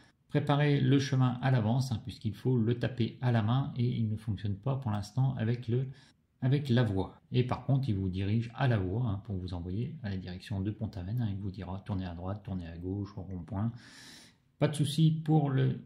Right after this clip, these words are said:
guidage et pour m'envoyer à Pont-Aven, hein, mais faudra,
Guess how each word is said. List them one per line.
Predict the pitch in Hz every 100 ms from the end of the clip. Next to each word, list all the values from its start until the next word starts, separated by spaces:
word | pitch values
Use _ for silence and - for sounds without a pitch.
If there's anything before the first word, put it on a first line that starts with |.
| -
guidage | 113 139 123 127 123 113 92 85 - - - - - - _ _ _
et | 139
pour | 135 123
m'envoyer | 110 104 101 92 -
à | 123
Pont-Aven, | 113 104 87 85 120 113
hein, | 98
mais | 104 -
faudra, | - 95 98 117